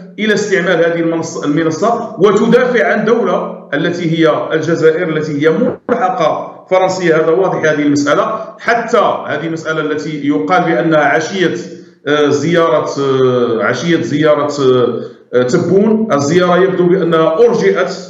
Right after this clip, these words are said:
لماذا؟ لأن فرنسا هي مطالبة أيضًا بحل مشكل داخل الجزائر بين الأجنحة، من سيكون الرئيس المقبل. أكثر من هذا معنى أنها تحمي الجزائر وتدافع عن الجزائر وتتستر عن فضائحها،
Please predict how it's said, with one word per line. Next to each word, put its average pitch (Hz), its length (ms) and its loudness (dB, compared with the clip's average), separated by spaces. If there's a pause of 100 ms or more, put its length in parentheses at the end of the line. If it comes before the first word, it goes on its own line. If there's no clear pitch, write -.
(340)
لماذا؟ 165 360 0
لأن 170 220 -2
فرنسا 160 540 0
هي 151 160 2
مطالبة 160 540 0
أيضًا 165 160 0
بحل - 840 0 (240)
مشكل 202 500 -2
داخل 190 380 0
الجزائر 165 600 0
بين 170 140 0
الأجنحة، 165 920 0
من 226 180 0
سيكون 196 420 2
الرئيس 180 680 -4
المقبل. 170 720 -2
أكثر 165 300 0
من 151 180 2
هذا 147 200 2
معنى 139 240 0 (500)
أنها 151 300 2
تحمي 190 800 -2 (380)
الجزائر 165 760 0
وتدافع 180 560 -2
عن 180 60 -2
الجزائر 175 340 -2
وتتستر 196 640 0
عن 180 200 0
فضائحها، 156 840 -2